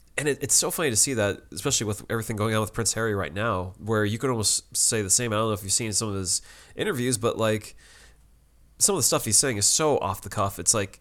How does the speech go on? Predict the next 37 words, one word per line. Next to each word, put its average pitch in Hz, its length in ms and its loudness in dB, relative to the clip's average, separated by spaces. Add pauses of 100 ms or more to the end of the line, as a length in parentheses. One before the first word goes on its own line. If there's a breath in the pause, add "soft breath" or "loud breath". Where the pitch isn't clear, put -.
(120)
you 117 120 -8
can 113 100 -4
see 190 220 6
the - 120 -4
anger, 104 600 -2
uh, - 60 -4
you 98 240 -4
know, 92 80 -4
behind 101 500 -2
the 98 60 -4
words 98 200 0
that 101 60 0
he's 95 100 0
saying, 113 240 0
and 101 100 -4
you 98 80 -4
wonder, 107 300 2 (340 loud breath)
has 123 160 -2
he 196 120 -2
taken 139 640 -6 (160)
the, 95 300 -10
the 110 120 -4
time 110 320 -2
to 110 140 -6
really 110 180 0
consider 107 400 -2
what 101 140 -4
he's 95 160 -6
doing? 110 320 -4
Because, 98 260 -6
you - 480 -8
know, 107 40 0
he 98 80 0
says 123 340 2
he 113 80 -4
wants 104 260 -2
to 95 320 -2